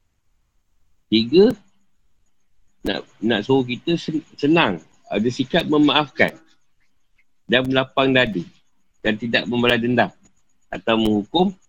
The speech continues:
<coughs> atau memerangi atau membunuh dan menyakiti. Sebab tu sebut maafkanlah. Walaupun tu buat salah kat kita. Empat, pengangkatan para nakib atau ketua.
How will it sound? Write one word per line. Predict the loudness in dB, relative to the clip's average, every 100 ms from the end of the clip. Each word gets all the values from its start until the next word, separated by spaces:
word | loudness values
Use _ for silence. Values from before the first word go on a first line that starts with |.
| -4 -2
<coughs> | -2 -8 -8 -6
atau | 0 2
memerangi | 4 4 4 4 4 0 -2 _ -8
atau | -2
membunuh | 2 2 2 0 0 0
dan | 2 4
menyakiti. | 4 2 -4 -8 -20 _ _ _ _ _
Sebab | -12 -8
tu | -8
sebut | -6 -4 -4
maafkanlah. | 0 0 -2 -2 -2 -2 -4 _ _ _ _ _ _ _ _ _ _ _ _ _ _ -20 -20 -20 _ _ -20 _ -20 -16
Walaupun | -10 -2 -2 0
tu |
buat | -2 -2
salah | -2 0 0
kat | -2 -8
kita. | -10 -12 -20 _ _ _ _ _ _ _ _ _ _ _ _ _ -20 -20 -20 _ _ _ -12
Empat, | -8 0 2 2 -6 -8
pengangkatan | -2 0 2 0 2 2 2 2
para | 0 2 0 0
nakib | 0 0 -4 -4
atau | -8 -6 -6
ketua. | -4 0 0